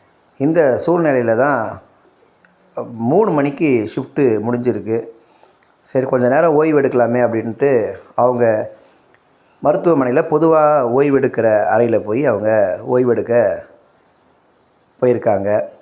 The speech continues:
அந்த இடத்துல தான் சஞ்சய் ராய் அப்படிங்கிற ஒரு நபர்.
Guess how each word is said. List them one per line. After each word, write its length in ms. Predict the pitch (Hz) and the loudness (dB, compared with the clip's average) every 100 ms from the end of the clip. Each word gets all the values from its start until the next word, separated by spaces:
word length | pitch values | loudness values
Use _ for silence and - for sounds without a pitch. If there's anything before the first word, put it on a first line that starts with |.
| _ | _
அந்த 320 | - 156 180 | -4 0 2
இடத்துல 360 | 139 147 151 131 | 2 2 0 0
தான் 380 | 127 151 110 - - _ _ - - | 0 0 -2 -6 -12 _ _ -8 -2
சஞ்சய் 460 | 156 160 170 147 | 0 0 0 0
ராய் 380 | 123 120 113 - | 2 2 0 -4
அப்படிங்கிற 680 | - 104 110 110 139 101 107 - _ _ _ _ _ - | -8 -8 -6 0 0 0 -4 -8 _ _ _ _ _ -8
ஒரு 500 | 113 107 104 95 - - _ _ _ _ _ _ _ _ _ _ _ | -4 -2 -2 -4 -10 -16 _ _ _ _ _ _ _ _ _ _ _
நபர். 580 | 120 120 123 98 - | -2 2 2 0 -6